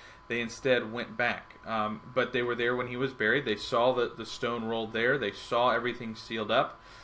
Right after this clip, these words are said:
Uh, and now they've come back, and now they see the tomb unsealed. And of course, they see all that takes place with the, uh, with the soldiers,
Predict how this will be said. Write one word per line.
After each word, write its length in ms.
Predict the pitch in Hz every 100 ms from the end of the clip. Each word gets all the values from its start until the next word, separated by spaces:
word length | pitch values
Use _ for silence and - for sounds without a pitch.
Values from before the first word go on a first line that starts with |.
| - -
Uh, 240 | 110 107
and 160 | 107 107
now 200 | 123 131
they've 280 | 123 113 -
come 260 | 117 101
back, 360 | 110 127 143 -
and 160 | 110 107
now 180 | 113 123
they 160 | 120
see 240 | 117 127 117
the 100 | 110
tomb 540 | - 117 113 110 110 - - - - - 127
unsealed. 720 | 143 135 - 113 95 - - - - -
And 60 | 110
of 100 | -
course, 320 | 117 113 -
they 100 | 113
see 200 | - 113
all 200 | 107 131
that 140 | 127 -
takes 260 | 120 110
place 460 | - 131 127 123 -
with 220 | 104 -
the, 160 | 107 101 - - - -
uh, 240 | 98 92
with 100 | 85
the 80 | 95
soldiers, 680 | - 139 139 127 127 120